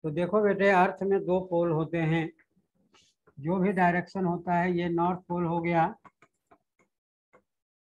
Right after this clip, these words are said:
और इधर वाला south pole हो गया। तो जो भी direction का indication होता है, इसी के हिसाब से होता है, इसीलिए इसको north east कहा जाता है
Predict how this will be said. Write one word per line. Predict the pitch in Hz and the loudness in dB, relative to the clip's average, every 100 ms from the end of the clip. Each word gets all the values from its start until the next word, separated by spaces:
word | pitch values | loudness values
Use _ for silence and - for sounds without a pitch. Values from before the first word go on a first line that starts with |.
| _ _ 160 | _ _ -8
और | 160 | -6
इधर | 165 156 170 | -4 -2 0
वाला | 160 175 165 | 2 2 0
south | 160 165 | -2 -2
pole | 170 151 151 | -2 -6 -6
हो | 143 131 | -4 -6
गया। | 127 113 110 - - _ _ _ _ _ _ _ _ _ - - _ _ _ _ - - _ _ _ 170 | -6 -8 -12 -18 -20 _ _ _ _ _ _ _ _ _ -20 -20 _ _ _ _ -20 -20 _ _ _ 0
तो | 185 190 | 2 2
जो | 156 185 | 2 2
भी | 202 220 | 4 2
direction | 190 180 185 185 208 | 4 4 2 -2 -4
का | 196 185 | -2 -2
indication | 190 185 175 165 185 175 | -2 -4 -4 -6 -4 -4
होता | 160 180 175 | -4 0 2
है, | 170 143 - _ _ _ _ _ _ _ | 2 0 -6 _ _ _ _ _ _ _
इसी | 160 160 214 | -6 -2 -2
के | 190 | 0
हिसाब | 180 170 165 160 | 2 2 0 0
से | - 165 | -2 -4
होता | 151 151 160 | -6 -4 -4
है, | 143 139 156 _ _ _ _ _ _ _ - | -2 -4 -8 _ _ _ _ _ _ _ -8
इसीलिए | 151 147 190 190 185 180 | -6 -2 0 4 6 6
इसको | 175 - 180 | 2 0 0
north | 165 170 170 175 | 2 2 0 -4
east | 175 - | -6 -4
कहा | 165 165 | 0 0
जाता | 156 151 - 160 | 0 -4 0 0
है | 156 143 | 0 -2